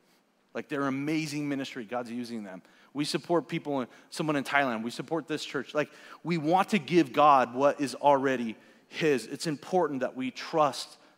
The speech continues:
God and allow him to reshape our heart to be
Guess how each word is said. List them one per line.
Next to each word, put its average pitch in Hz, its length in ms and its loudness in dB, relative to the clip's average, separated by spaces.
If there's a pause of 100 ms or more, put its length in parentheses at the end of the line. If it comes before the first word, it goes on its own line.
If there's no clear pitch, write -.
God 110 440 0 (460)
and 123 100 -4
allow 127 360 4
him 127 240 -4
to 113 100 -10
reshape 110 440 -6
our 98 80 -2
heart 104 420 -6
to - 80 -18
be 98 340 -8